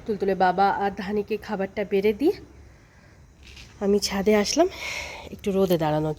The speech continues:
জন্য। আর আসার সময় নিউজ পেপারটা নিয়ে এসেছি, একটু চোখ বুলিয়ে নেব। তুলতুল যেহেতু আজকে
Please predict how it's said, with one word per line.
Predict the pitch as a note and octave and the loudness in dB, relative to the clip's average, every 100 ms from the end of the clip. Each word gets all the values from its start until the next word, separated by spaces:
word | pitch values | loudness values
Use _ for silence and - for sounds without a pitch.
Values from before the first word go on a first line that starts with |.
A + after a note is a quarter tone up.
| E3+ | -4
জন্য। | E3 F3+ - - - - - - - - - - - | -2 -2 -6 -10 -20 -18 -20 -20 -20 -20 -20 -20 -14
আর | - F3 | -6 -4
আসার | F3+ G3 - | -2 0 2
সময় | A3+ D#4+ - - - - - - - - - - - - | 2 2 -2 -14 -14 -12 -10 -10 -10 -10 -10 -14 -16 -4
নিউজ | G3+ F#3+ | 0 0
পেপারটা | - F#3 F#3+ G3+ G3 | 0 0 0 2 4
নিয়ে | G3 G3 | 4 2
এসেছি, | A#3 A3 F4+ F#4+ - - - - | 0 -2 -2 -4 -8 -6 -6 -8
একটু | F3+ F3+ - | -12 -6 0
চোখ | F3 E3 | 0 2
বুলিয়ে | F#3 G#3 G#3+ | 2 4 4
নেব। | A3+ F4+ - - - - - - - - - - - - - - - - - - - - - - - - - - - - - - - - - - - - - | 4 0 -4 -20 -20 -20 -18 -18 -16 -16 -16 -18 -18 -20 -20 -18 -16 -14 -14 -14 -16 -18 -16 -16 -18 -16 -14 -14 -14 -14 -12 -12 -14 -16 -18 -16 -12 -8 -2
তুলতুল | B3 B3+ A#3+ | 2 4 6
যেহেতু | B3+ B3 B3 | 6 8 6
আজকে | A#3 | 4